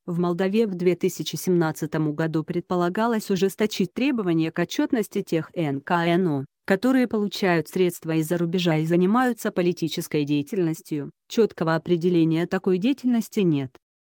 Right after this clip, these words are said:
В парламент Украины в две тысячи семнадцатом году были внесены два законопроекта об ужесточении требований к отчетности организаций гражданского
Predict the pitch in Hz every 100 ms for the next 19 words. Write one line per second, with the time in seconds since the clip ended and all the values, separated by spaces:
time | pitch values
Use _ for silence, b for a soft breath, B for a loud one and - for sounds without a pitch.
0 | _ _ _ - - 160 190 254 180 160
1 | 170 - 196 247 277 233 175 175 190 190
2 | - - 170 185 175 165 165 160 160 156
3 | 151 156 160 180 175 175 160 170 170 214
4 | 196 180 180 180 170 170 165 - 160 143
5 | 131 - 180 170 180 170 - 156 - 160
6 | 156 170 208 202 175 160 156 156 170 -
7 | 175 170 165 - 165 165 175 180 170 147
8 | - 165 185 170 160 151 - 160